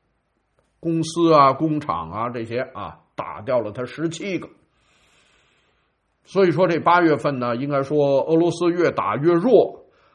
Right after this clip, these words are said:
乌克兰越战越强，两边的情况在发生偏转。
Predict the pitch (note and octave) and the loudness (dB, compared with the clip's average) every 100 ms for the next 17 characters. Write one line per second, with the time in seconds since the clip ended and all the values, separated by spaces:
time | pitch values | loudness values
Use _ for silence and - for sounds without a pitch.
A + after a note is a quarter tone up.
0 | _ - E3+ A#2 A2 C#3 D3+ C3+ D#3 C3 | _ -6 -4 -2 -4 -6 -2 -2 -2 -4
1 | C3 C3 F#2 - G2+ E3 - G#2 A#2 F#2+ | -4 -8 -8 -10 -10 -12 -14 -12 -10 -6
2 | F#2 C#3 A#2+ - A2+ B2 D3+ G2 - B2 | 0 0 0 -8 -12 0 0 0 -6 -6
3 | F2 - A#2+ F#2 - G#2+ G2+ - _ B2 | -6 -6 -6 -6 -8 -12 -14 -18 _ -10
4 | F#2 D#2 | -8 -10